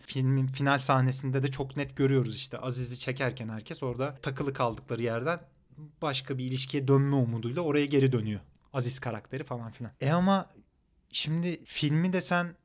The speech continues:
o çocuk performansının üzerine yaslayıp tamamen oradaki çok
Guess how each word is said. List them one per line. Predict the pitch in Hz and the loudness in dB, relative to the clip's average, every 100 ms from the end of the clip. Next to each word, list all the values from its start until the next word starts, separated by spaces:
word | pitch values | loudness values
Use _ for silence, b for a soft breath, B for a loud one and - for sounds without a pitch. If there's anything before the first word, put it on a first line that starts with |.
| _ - | _ -4
o | 156 139 | -4 -4
çocuk | - 151 151 135 | -6 -4 -4 0
performansının | 170 156 147 160 165 160 160 165 | 0 0 -2 -2 0 0 -2 -2
üzerine | 156 160 160 160 | 0 0 0 2
yaslayıp | 147 139 - 156 160 - - _ _ _ - | 4 4 0 0 -2 -6 -20 _ _ _ -2
tamamen | 135 143 156 160 151 - | 2 4 4 2 0 0
oradaki | 143 143 151 135 139 131 | 0 2 0 -2 -6 -4
çok | 170 | -4